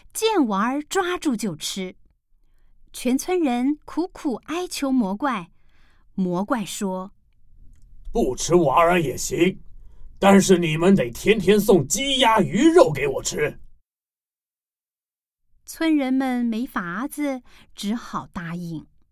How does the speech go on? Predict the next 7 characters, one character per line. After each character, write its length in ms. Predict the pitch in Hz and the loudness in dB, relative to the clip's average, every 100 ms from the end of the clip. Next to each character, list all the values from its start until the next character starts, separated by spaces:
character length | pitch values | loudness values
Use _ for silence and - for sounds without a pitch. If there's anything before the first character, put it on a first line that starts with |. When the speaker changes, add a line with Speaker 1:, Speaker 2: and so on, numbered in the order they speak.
| _ _ _ _ _ _ _ _ _ _ _ | _ _ _ _ _ _ _ _ _ _ _
Speaker 1:
魔 180 | 214 220 | -2 -2
怪 320 | 233 269 233 | 0 -2 -4
怕 240 | 233 - 240 | -6 -4 -4
村 240 | - 302 | -2 0
人 200 | 285 262 | 0 -2
逃 280 | - 175 254 | -4 -8 -8
走， 380 | - 185 - | -6 -8 -8